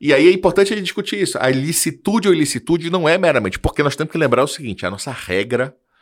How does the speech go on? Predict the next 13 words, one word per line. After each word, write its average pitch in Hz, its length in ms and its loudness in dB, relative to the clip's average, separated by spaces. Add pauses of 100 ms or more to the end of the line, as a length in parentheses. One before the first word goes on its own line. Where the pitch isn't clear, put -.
(640)
é 117 140 0
que 120 160 -8
todas - 400 0
as 143 100 0
provas 117 280 -2
são 185 120 -8
válidas. 110 640 0 (380)
A 123 140 0
regra 123 460 2
é 156 80 4
a - 20 -2
completude 147 640 -2
probatória. 139 720 2